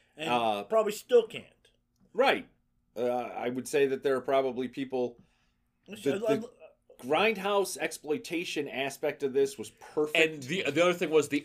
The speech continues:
Speaker 3: animation
Speaker 1: Neon
Speaker 3: style.
Speaker 1: stuff.
Speaker 3: You could have literally taken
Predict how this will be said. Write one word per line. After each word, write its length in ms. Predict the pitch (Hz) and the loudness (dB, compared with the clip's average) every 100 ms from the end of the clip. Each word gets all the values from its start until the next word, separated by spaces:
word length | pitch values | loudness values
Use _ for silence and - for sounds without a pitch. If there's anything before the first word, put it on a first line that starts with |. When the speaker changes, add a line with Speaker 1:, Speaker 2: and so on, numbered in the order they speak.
| 139 | -2
Speaker 3:
animation 460 | 147 127 135 170 | -2 -2 -2 -2
Speaker 1:
Neon 140 | 175 170 | 0 2
Speaker 3:
style. 360 | 147 147 156 | 4 4 2
Speaker 1:
stuff. 240 | 160 156 156 | 0 -2 -2
Speaker 3:
You 60 | |
could 140 | 175 175 | 2 4
have 120 | 147 | 6
literally 280 | 147 165 156 | 4 2 0
taken 300 | 143 147 139 | 0 0 0